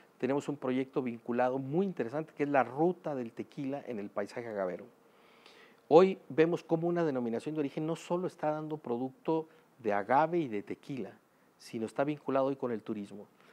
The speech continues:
Hace once años que inició este proyecto con el apoyo del Banco Interamericano de Desarrollo, una fundación,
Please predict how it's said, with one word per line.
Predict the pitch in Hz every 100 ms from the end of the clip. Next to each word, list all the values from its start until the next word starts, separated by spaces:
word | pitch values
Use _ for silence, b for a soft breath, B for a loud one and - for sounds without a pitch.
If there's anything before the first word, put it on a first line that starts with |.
| b b
Hace | 135 151 - 156 -
once | 135 175 - 151
años | 165 180 -
que | 127
inició | 110 135
este | 135 143
proyecto | 127 123 127 -
con | 113
el | 107
apoyo | 101 - 131
del | 113
Banco | 110 120 127
Interamericano | 110 101 101 104 104 113
de | 123
Desarrollo, | 123 147 165 160 165 -
una | 127 127
fundación, | 127 117 104 131 135